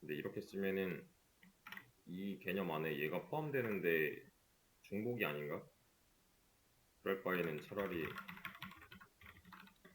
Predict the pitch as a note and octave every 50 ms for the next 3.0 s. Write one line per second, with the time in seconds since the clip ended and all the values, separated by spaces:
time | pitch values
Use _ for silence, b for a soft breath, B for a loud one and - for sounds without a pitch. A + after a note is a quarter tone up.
0 | _ _ _ _ _ _ _ _ _ - - - - - - - - - - -
1 | - - - - - A2 A2 - - A2+ G#2 F#2 G#2+ G#2+ G#2 G#2 A2 G#2+ G#2 G2
2 | E2+ D#2 D#2+ D#2+ D2+ D2 D2 D2+ E2 F2+ F2+ E2 D2 C#2 C#2+ C#2 C#2 E2+ -